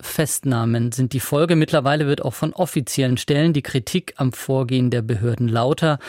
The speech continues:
Unser Blick geht gleich in eine der Regionen Russlands, nach Dagestan. Der Weltrekord beim Berlin-Marathon ist gleich eines der Themen in unserem Sportblock am Ende der Sendung. Im Anschluss an die Sendung um zwanzig vor sieben folgt wie immer der Hintergrund. Thema heute:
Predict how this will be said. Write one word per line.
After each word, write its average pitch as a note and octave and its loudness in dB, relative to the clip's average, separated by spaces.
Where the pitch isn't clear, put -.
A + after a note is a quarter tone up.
Unser C#3+ 2
Blick - -2
geht D3+ 0
gleich C#3+ 2
in D#3+ 2
eine D3 4
der D3 2
Regionen D#3 4
Russlands, C3 0
nach D3 0
Dagestan. A2+ -6
Der C3+ 2
Weltrekord G3+ 0
beim C#3+ 2
Berlin-Marathon C#3 2
ist - -6
gleich C3 -2
eines D3+ 0
der C3 -2
Themen A#2+ -2
in B2 -6
unserem A2+ -4
Sportblock - -2
am D3 -2
Ende D3 0
der C#3 0
Sendung. C3+ 2
Im - -8
Anschluss C#3+ -2
an C#3 2
die C3 0
Sendung C3+ 0
um B2+ -2
zwanzig B2 -2
vor B2+ -2
sieben F#3+ 2
folgt - -6
wie - -6
immer C#3 2
der A#2 0
Hintergrund. C#3 0
Thema B2 2
heute: C#3+ 0